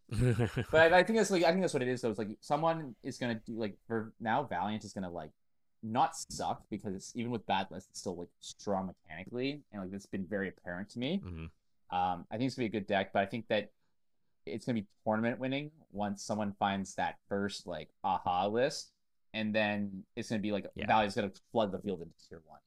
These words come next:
Speaker 2: Like, I think it's just, the list is very important for how this deck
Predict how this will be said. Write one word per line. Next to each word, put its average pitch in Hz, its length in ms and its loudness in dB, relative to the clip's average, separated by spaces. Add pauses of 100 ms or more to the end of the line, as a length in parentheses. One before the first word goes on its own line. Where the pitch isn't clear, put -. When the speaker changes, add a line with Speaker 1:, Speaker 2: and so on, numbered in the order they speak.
Speaker 2:
Like, 80 140 -20
I 101 80 -4
think 110 140 -4
it's 104 100 -4
just, 98 220 -8 (420)
the 135 120 4 (100)
list 143 260 4
is 120 100 -2
very 123 400 6
important 98 440 -2
for 92 80 -12
how 90 140 -10
this 87 140 -16
deck - 200 -14